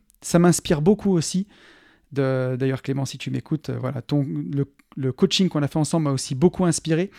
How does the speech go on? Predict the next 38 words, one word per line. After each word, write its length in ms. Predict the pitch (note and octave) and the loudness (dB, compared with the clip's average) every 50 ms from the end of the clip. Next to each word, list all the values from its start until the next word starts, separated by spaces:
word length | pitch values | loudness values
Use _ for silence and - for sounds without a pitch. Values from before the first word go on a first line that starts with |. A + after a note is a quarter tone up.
| - - - - - - - _ _ | -20 -20 -20 -20 -20 -20 -20 _ _
parce 260 | - D3 B2+ - - | 0 0 0 0 0
que, 300 | - E3 E3+ E3+ E3+ D#3+ | 4 6 6 6 6 6
bah, 100 | C#3+ C3 | 4 0
ça 140 | - - D3+ | 0 0 -2
me 40 | C#3 | -2
fait 140 | - - D3 | 0 -2 -2
plaisir 340 | - D#3+ E3 D#3 D#3+ F3 D3+ | 2 2 4 4 4 2 2
d'avoir 360 | D3 C#3 B2+ C#3+ C#3+ C#3 C3 | 2 0 2 0 0 0 -2
des, 200 | C3+ B2+ A#2+ A#2+ | -4 -6 -6 -4
des 200 | A#2+ C#3+ C3+ D3 | -2 2 4 6
auditeurs 420 | G3 F3 F3+ E3+ - F3+ E3 - | 6 6 4 2 0 0 0 2
comme 140 | - E3+ D3+ | 2 2 2
ça 220 | - - F3+ F#3 - _ - - - - - - - _ _ _ _ - | 2 2 0 -2 -2 _ -20 -20 -20 -20 -20 -20 -20 _ _ _ _ 0
et 280 | D#3 D#3 D#3 D3+ - _ | 2 4 4 2 0 _
qui 180 | - - - D3 | -8 -4 -2 2
n'attendent 420 | D3+ D3+ D3 - E3+ E3 D#3 - | 2 2 2 2 2 2 2 2
pas 140 | - D#3+ D#3 | 2 0 0
trop 300 | - - - E3+ E3 D#3+ | 0 0 0 0 0 0
parce 240 | - C3 A2+ - - | 0 -4 -8 -6 -6
que, 100 | - C#3 | -6 -4
voilà, 460 | B2 D3 D3 D#3+ D#3+ D3+ C#3+ C3+ B2+ B2 | -2 0 0 0 0 0 -2 -4 -6 -8
si 300 | - - - - D3+ D3+ | -10 -12 -12 -8 -4 -4
on 120 | D3+ C#3+ | -2 -2
attend 260 | C#3 B2+ - D#3 D3+ D3 | -4 -4 -4 -2 -2 -2
dix 260 | B2+ C#3+ D#3+ D#3 F3 | 0 0 -2 0 0
ans 60 | E3+ | -2
de 60 | D3+ | -2
plus 380 | - - E3+ D#3+ D#3 - - - _ _ _ _ _ _ _ | -4 -4 -4 -4 -4 -6 -10 -12 _ _ _ _ _ _ _
pour 200 | - E3 E3+ D#3+ | -4 -2 2 2
avoir 440 | D#3 D#3 D3 D#3+ D#3+ D#3+ C#3 C#3 C3 | 2 2 4 2 2 2 0 -2 -4
sept 280 | - - F3+ E3 - - | -2 -2 -2 -2 -2 0
ou 60 | D#3+ | 0
huit 100 | D#3 D#3+ | 0 2
mille 180 | E3+ E3 D#3 D#3+ | 2 2 2 0
euros 160 | D3+ D3 D#3+ | 0 0 -2
de 60 | D3 | -2
revenus 260 | C3+ D3 C#3 D#3 D3+ | -2 -2 -4 -4 -4
passifs, 420 | - D3+ C#3+ - G3+ G3 - - | -4 -4 -4 -4 -4 -6 -6 -8